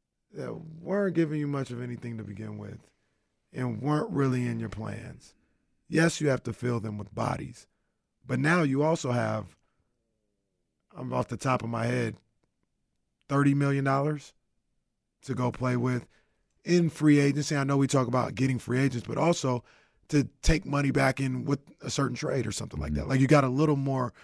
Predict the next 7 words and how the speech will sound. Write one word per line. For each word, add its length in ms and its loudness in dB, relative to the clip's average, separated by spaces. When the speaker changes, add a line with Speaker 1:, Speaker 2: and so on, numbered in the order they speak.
Speaker 1:
roster 500 0
flexibility, 640 -4
cap 360 0
flexibility, 800 -8
where, 460 4
whereas 440 2
you, 260 2